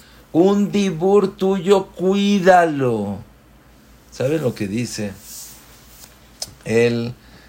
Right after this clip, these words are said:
Reb Chaim Kanievski trae Beshem Sefer Hasidim y así también trae el Orjot Tzadikim. Si les preguntaría a ustedes, ¿quién de acá le gustaría hacer milagros?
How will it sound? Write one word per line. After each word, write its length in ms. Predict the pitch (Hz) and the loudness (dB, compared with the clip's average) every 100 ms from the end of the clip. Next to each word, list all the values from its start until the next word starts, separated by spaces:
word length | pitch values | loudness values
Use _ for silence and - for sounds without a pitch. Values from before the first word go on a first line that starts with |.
| - | -10
Reb 180 | 98 104 | -6 -6
Chaim 280 | - 135 147 | 2 2 4
Kanievski 520 | 127 120 117 127 - | 0 0 0 -4 -6
trae 380 | 127 117 117 135 | -4 -2 -2 -2
Beshem 420 | 120 101 - 120 | -4 -6 -4 -4
Sefer 440 | 123 - 123 135 123 | -4 -4 -4 -4 -6
Hasidim 580 | 117 101 95 92 110 131 - | -4 -6 -6 -10 -8 -8 -8
y 60 | 92 | -8
así 180 | - | -6
también 400 | 120 117 117 123 | -4 -2 -2 -4
trae 320 | 110 117 120 110 | -2 0 0 0
el 100 | 104 | -2
Orjot 420 | 98 - 120 123 | -4 -4 -6 -4
Tzadikim. 760 | - 117 95 - 107 131 160 - - - _ - _ - - - - - - - | -4 -4 -6 -12 -10 -10 -10 -14 -20 -20 _ -20 _ -20 -20 -20 -20 -20 -20 -6
Si 140 | 151 | 4
les 140 | 160 | 4
preguntaría 560 | 131 165 190 185 180 226 | 4 0 0 0 2 2
a 20 | |
ustedes, 600 | 185 - 107 101 - - - - - - - | 2 -4 -10 -10 -14 -16 -20 -20 -20 -16 0
¿quién 680 | 175 185 190 185 190 185 | 4 6 6 4 -2 -2
de 160 | 135 139 | 4 4
acá 520 | 135 - 175 170 175 | 4 4 6 6 4
le 140 | 170 | -2
gustaría 760 | 135 123 123 131 131 160 156 156 | -4 -6 -6 -4 -2 0 2 2
hacer 320 | 135 147 147 | 2 -2 -2
milagros? 840 | 147 135 123 143 156 - - - | -4 -4 0 0 -2 -8 -10 -16